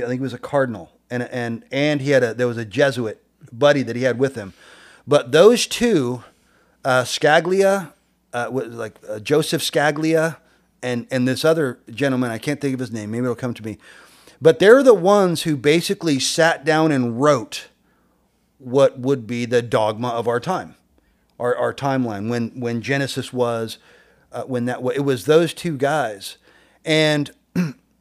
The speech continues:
uh, to, to posit Anatoly Fomenko's argument, these guys basically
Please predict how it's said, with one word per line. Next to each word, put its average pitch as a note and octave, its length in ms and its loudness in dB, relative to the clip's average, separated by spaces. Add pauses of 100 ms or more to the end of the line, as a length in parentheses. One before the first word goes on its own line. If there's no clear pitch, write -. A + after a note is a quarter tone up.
(880)
uh, B2 500 2 (500)
to, D#3 200 0
to D3+ 220 -2
posit F3 720 2
Anatoly D3+ 580 0
Fomenko's C#3 680 -2
argument, D#3 680 2
these D#3+ 240 -4
guys D3 380 2
basically C3 600 -4